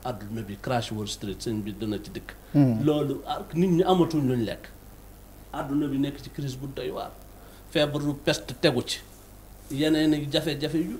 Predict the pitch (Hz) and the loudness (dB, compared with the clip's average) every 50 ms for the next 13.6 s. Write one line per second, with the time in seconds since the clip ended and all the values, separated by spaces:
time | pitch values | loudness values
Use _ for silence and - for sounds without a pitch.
0 | - - - - - - - - - - - - - - - - - - - - | -2 0 0 0 0 -4 -12 -18 -18 -20 -20 -20 -20 -20 -20 -20 -20 -20 -20 -20
1 | - - - 147 127 117 107 - - 165 160 151 147 147 143 143 139 139 156 147 | -4 4 6 6 6 6 4 2 2 2 4 2 2 0 -2 -4 -2 0 2 2
2 | 156 151 151 151 147 143 139 135 147 147 147 147 151 147 147 147 147 147 143 147 | 2 0 0 -2 -2 -2 -4 -4 -4 0 0 2 2 2 2 2 0 -2 -4 -4
3 | - 151 147 - - 143 - 143 139 147 139 147 143 - 139 - - - - - | -4 -4 -4 -6 -6 -6 -4 -2 -2 -2 -2 -2 -2 -2 -6 -10 -12 -16 -20 -20
4 | - - - - 127 147 147 147 147 135 143 147 151 151 151 147 151 143 147 147 | -20 -14 -6 0 2 4 4 4 2 0 0 0 0 0 0 -2 -4 -4 -4 -4
5 | 147 143 - 151 143 156 151 147 147 147 - - 147 139 - - 151 - 139 139 | -4 -4 -4 -4 -2 -2 -2 -2 -4 -2 0 0 0 0 -2 -4 -4 -2 0 0
6 | 139 - 160 147 139 143 151 147 147 143 - 147 143 143 143 135 135 139 147 151 | -2 -2 -4 -4 -2 -2 -2 -2 -2 -2 -2 -2 -2 -2 -4 -4 -2 0 2 4
7 | 151 156 151 - 113 127 165 185 190 190 180 175 175 175 165 175 175 170 156 160 | 4 4 2 -2 -4 -4 -2 0 0 2 2 4 4 4 4 4 4 4 4 4
8 | 156 151 156 156 - 151 135 127 127 127 113 107 - - - 143 143 143 113 127 | 4 2 0 -2 -2 -2 -4 -4 -4 -4 -6 -6 -8 -6 2 4 6 6 6 4
9 | 104 - - - - - - 120 151 151 - 170 156 143 131 120 107 110 117 127 | 2 0 -4 -12 -16 -10 -6 -4 -4 -4 -2 -2 -2 -2 -2 -2 -4 -6 -8 -8
10 | 143 - - - - - - - - - - - - 160 151 143 143 139 - - | -8 -10 -12 -16 -18 -20 -20 -20 -20 -20 -20 -14 -10 -6 -6 -4 -4 -6 -8 -8
11 | 139 120 - - 147 139 143 165 160 156 139 127 123 113 104 117 107 95 90 - | -10 -10 -10 -10 -10 -8 -6 -4 -4 -4 -4 -4 -6 -6 -6 -6 -8 -8 -8 -12
12 | - - - - - - - - 135 120 117 117 - - - 139 - 127 120 113 | -16 -20 -20 -20 -20 -18 -10 -4 -2 -2 -2 -4 -4 -4 -4 -4 -2 -2 -4 -4
13 | 113 110 113 110 110 107 113 110 - - - | -6 -8 -10 -12 -12 -10 -10 -10 -10 -10 -12